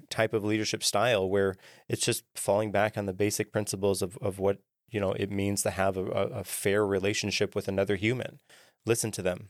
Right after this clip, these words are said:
be empathetic, have, have a, a healthy, uh,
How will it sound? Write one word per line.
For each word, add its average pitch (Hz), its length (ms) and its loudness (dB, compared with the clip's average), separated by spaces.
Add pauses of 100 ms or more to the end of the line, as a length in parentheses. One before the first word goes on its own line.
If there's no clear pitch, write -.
(120)
be 104 100 0
empathetic, 107 640 2 (1080)
have, 101 320 2
have 101 300 2
a, 104 460 4
a - 20 -2
healthy, 113 600 0 (380)
uh, 92 240 -2